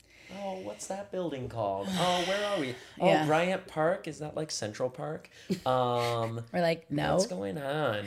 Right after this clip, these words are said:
Speaker 1: And they're moving slow.
Speaker 2: Okay, okay.
Speaker 1: And you need to do a full into the street.
Speaker 2: Yeah,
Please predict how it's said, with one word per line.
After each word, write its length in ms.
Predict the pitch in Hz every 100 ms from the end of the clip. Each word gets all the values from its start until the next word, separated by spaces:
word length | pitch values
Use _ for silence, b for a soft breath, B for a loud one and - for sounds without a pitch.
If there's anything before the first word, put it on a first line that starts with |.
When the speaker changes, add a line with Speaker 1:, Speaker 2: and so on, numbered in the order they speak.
| 101
Speaker 1:
And 200 | 131 127
they're 140 | 123 117
moving 420 | 117 110 110 104
slow. 520 | - - - - -
Speaker 2:
Okay, 640 | 180 202 196 143 - - 131 -
okay. 320 | 165 135 123
Speaker 1:
And 140 | 113
you 60 | 117
need 200 | 135 127
to 80 | 117
do 300 | 92 110 107
a 80 | 95
full 880 | - - - 135 135 135 131 135 131 B B _
into 440 | - 170 196 180 208
the 240 | 175 156 - - -
street. 760 | - - - 143 147 117 107 147
Speaker 2:
Yeah, 280 | 202 180